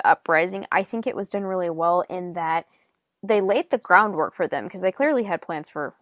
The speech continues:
later stuff if they hadn't been canceled. But I feel like the breakup with them was actually pretty well needed, because that way you get to see Paige grow on her own and, you know,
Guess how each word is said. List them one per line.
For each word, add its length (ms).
later 280
stuff 600
if 160
they 100
hadn't 180
been 120
canceled. 480
But 200
I 120
feel 240
like 220
the 100
breakup 360
with 120
them 160
was 120
actually 380
pretty 460
well 200
needed, 380
because 220
that 160
way 120
you 60
get 140
to 80
see 180
Paige 560
grow 340
on 140
her 220
own 360
and, 380
you 80
know, 240